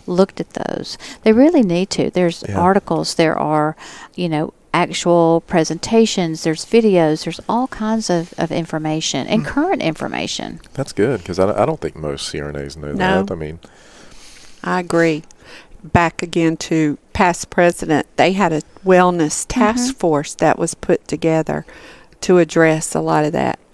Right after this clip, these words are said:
Speaker 3: a lot of these things, and that's where some of that information came from. Now, here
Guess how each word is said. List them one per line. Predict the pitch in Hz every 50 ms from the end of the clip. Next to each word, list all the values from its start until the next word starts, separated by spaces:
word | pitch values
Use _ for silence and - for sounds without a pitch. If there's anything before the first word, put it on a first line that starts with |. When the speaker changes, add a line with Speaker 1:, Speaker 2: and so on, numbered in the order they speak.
| _ _ _ _
Speaker 3:
a | - 175
lot | 170 170 170 165 160
of | 160 160
these | 156 151 - -
things, | - 165 156 151 139 151 - - -
and | - 165
that's | 165 160 - - - -
where | - 156
some | - - - 165
of | 165 165
that | 170 170 -
information | - 165 165 - - - 170 160 160 - - 175 170
came | - - 170 170 175
from. | - 180 170 165 175 190 -
Now, | 196 190 180 175
here | 180 196 208 220 294 339 311 254